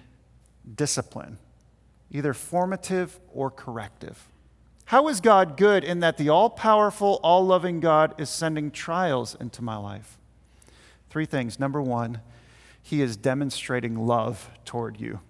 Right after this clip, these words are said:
Hebrews chapter twelve, verse six. "For the Lord disciplines the one he loves and chastises every son whom he receives."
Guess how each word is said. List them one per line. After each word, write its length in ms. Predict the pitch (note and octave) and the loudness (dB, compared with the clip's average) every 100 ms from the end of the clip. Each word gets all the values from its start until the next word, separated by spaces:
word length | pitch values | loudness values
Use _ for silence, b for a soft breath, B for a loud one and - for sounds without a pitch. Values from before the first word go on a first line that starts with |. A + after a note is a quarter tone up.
| _ B B B | _ B B B
Hebrews 360 | E3+ F3 F3 - | -2 0 0 0
chapter 320 | D#3 D3+ E3 | 2 0 -2
twelve, 440 | - D3 B2+ B2 | -6 0 0 0
verse 200 | A#2 A#2+ | -6 -6
six. 540 | - A2+ G#2+ - - - B B B B B B | -6 -8 -12 -14 -16 -16 B B B B B B
"For 180 | - G3+ | 4 8
the 120 | G3 | 8
Lord 480 | E3+ F#3+ A3 G3+ D3 | 6 6 6 4 4
disciplines 760 | A3 - G#3+ - F#3+ F3+ - | 4 6 -2 2 0 0 2
the 140 | F#3 | 4
one 340 | E3+ E3+ F3 F#3 | 6 6 6 4
he 240 | E3 G#3+ | 0 2
loves 500 | F#3 D3+ C#3+ D#3 D3 E3+ | 6 8 8 4 2 -2
and 180 | F3 | -2
chastises 1400 | - E3+ G3+ A3 - - E3 D3+ D3+ B2+ D#3+ E3+ D#3+ - B B B B - | -2 2 4 4 2 0 2 2 2 0 2 2 -2 -6 B B B B 4
every 380 | F#3 E3+ G3+ F#3+ | 4 4 -2 0
son 540 | - G3+ F#3+ E3+ D#3+ | 0 2 4 2 0
whom 260 | B2+ D#3+ C3+ | -2 -4 -2
he 120 | D3 | -2
receives." 880 | D3 D3 G#3 G#3+ C#3+ A#2 A2 - | -2 -4 -4 -2 -4 -6 -8 -12